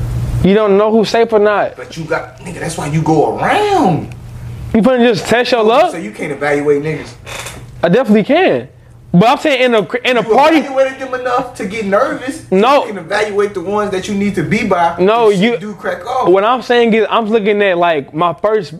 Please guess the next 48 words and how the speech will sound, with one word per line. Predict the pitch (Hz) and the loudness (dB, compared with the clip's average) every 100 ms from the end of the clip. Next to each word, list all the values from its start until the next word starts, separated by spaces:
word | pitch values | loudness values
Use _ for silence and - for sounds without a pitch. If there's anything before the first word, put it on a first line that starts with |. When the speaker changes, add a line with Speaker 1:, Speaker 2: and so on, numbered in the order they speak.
| - - | -20 -2
Speaker 1:
like, | 160 156 | -2 -2
scan | - - 202 190 | -6 -2 2 2
of, | 170 | 4
like, | 160 156 | 2 2
just | 165 147 | -2 2
looking. | 175 170 123 110 - | 2 2 -2 -8 -2
You, | 147 180 | 2 4
what | 226 | 2
you | |
saying | 269 247 220 | 0 0 0
is | 180 | 0
go | 147 254 254 | 2 2 0
walk | 170 202 247 | 2 2 4
around | 240 226 233 208 | 2 2 2 0
the | 180 | 2
whole | 233 233 | 2 2
party | 254 254 233 208 | 2 2 2 0
and | |
shit | 180 202 | 0 0
and | 185 175 | 0 -4
see | - 240 | -2 2
what's | 214 202 | 4 2
going | 185 196 196 | 2 2 2
on. | 208 185 127 143 | 2 0 0 0
That's | 262 214 | 0 0
going, | 165 220 175 | -2 -2 0
that's | 247 190 | 0 2
doing | 220 196 | 0 2
too | 220 | 0
much | 214 | 0
examining. | 170 160 190 226 180 139 - - - | 0 0 2 2 2 -2 -6 -6 -4
I'm | 240 | -2
saying | - 240 202 190 | 0 0 0 0
if | 170 | 0
this | 254 | 2
base | 240 233 | 2 2
right | 220 220 | 0 2
here | 226 | 2
is | 185 | 2
full, | - 233 240 - - - | 2 2 2 0 -12 -2
so | 226 | 2
look, | 208 - - - - | 2 0 -10 -8 0
if | 202 | 2
it's | 277 | 2
full | - 240 269 | 0 0 2
of | 226 | 4
niggas, | 247 196 160 | 2 2 2
right, | 180 196 190 | 0 0 -4